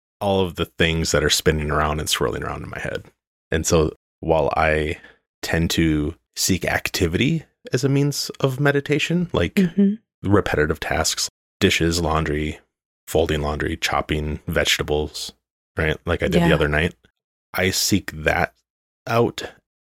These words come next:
Speaker 1: but I also know and I understand and I appreciate quiet reflection, like meditation, what we experience, like, in the salt cave thing. And yet it's not where I go to. It's not my go-to, but I,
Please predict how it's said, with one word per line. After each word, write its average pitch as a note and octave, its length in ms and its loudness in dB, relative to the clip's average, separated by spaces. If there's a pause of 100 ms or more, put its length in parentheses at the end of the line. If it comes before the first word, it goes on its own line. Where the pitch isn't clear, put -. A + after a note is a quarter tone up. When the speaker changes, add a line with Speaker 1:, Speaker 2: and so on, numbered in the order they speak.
(220)
Speaker 1:
but E2 140 2
I E2 60 2
also F#2 380 0
know E2+ 580 2
and D#2+ 140 -2
I D2 60 -2
understand D#2+ 640 -4
and D#2+ 140 -4
I D#2 60 -2
appreciate A2+ 960 -2 (420)
quiet - 500 0
reflection, - 840 -2 (140)
like B2 160 0
meditation, - 640 0 (140)
what F2 200 0
we E2+ 120 0
experience, F2+ 460 0
like, F2 100 0
in E2+ 120 2
the D#2+ 80 -2
salt - 240 0
cave C#3 220 -4
thing. D#3 220 -2 (360)
And F#2 140 2
yet E2+ 120 2
it's - 180 -4
not E2+ 220 0 (100)
where F2 200 2
I D#2 140 -2 (140)
go D2+ 220 4
to. - 300 -6
It's - 120 -4
not F#2 100 2
my E2+ 100 0
go-to, - 540 -2 (520)
but E2+ 160 4
I, D2+ 200 0